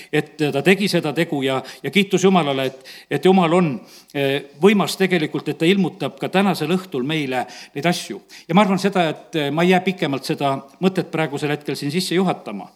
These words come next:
vaid ma tulen, eh, selle pastor Šapovalovi nägemuse juurde, eh, mida ta jagas. Ta nägi seda kuskil kas kaks tuhat kuusteist lõpus või seitseteist alguses, ta nii umbmääraselt minu meelest nimetas seda ka, seda, see oli talle avatud nägemus, kus ta seda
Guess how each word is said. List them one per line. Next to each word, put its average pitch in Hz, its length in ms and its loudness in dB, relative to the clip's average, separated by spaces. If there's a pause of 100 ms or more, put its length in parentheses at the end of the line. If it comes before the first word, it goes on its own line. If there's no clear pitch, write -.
(400)
vaid 170 180 2
ma 151 100 -2
tulen, 165 420 2 (340)
eh, 143 180 0
selle 147 300 0
pastor 165 320 -2
Šapovalovi 151 800 0 (100)
nägemuse 156 480 -2
juurde, 120 520 -4 (380)
eh, 143 140 -2
mida 180 220 2
ta 143 80 -4
jagas. 117 280 -6
Ta 185 100 2
nägi 233 200 4
seda 180 220 -4
kuskil 165 420 -4 (260)
kas 165 160 -6
kaks - 260 -16
tuhat 170 200 -2
kuusteist 190 400 -4
lõpus 175 320 -2
või - 160 -6
seitseteist 135 420 -6
alguses, 131 520 -4 (500)
ta 151 120 0
nii 156 520 0
umbmääraselt 160 600 0
minu 151 140 -2
meelest 135 220 -4
nimetas 214 460 0
seda 139 180 -6
ka, 139 220 4 (480)
seda, 139 400 2 (160)
see 202 120 0
oli 202 100 4
talle 156 300 0
avatud 202 380 0
nägemus, 170 440 0
kus 147 180 -10
ta 147 120 -6
seda 135 300 -2